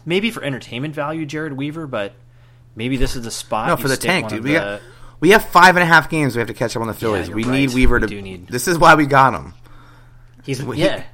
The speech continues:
Speaker 1: Earn your paycheck, Weaver.
Speaker 2: Yeah.
Speaker 1: But if they don't go
Speaker 2: Okay.
Speaker 1: that route, <laughs> I mean, there are players they could call up that, you know,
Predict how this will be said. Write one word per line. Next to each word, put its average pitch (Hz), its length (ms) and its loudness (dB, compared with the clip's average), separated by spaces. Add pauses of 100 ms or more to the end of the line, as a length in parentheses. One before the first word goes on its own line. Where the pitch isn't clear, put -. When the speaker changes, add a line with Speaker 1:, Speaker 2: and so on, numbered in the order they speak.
(340)
Speaker 1:
Earn 180 260 2
your 175 120 0
paycheck, 135 600 -6
Weaver. 98 380 -10 (380)
Speaker 2:
Yeah. - 260 -14 (2750)
Speaker 1:
But 202 140 8
if 196 60 4
they 190 100 4
don't 180 120 8
go 156 60 4
Speaker 2:
Okay. 123 80 2
Speaker 1:
that 101 200 2
route, 101 300 -8 (200)
<laughs> - 180 -20
I 139 60 -10
mean, 117 160 -6
there 117 140 -4
are 113 120 -4
players 107 320 -10
they 98 80 -16
could - 140 -20
call 95 260 -12
up 90 240 -16 (440)
that, - 200 -16
you 98 100 -20
know, 87 180 -20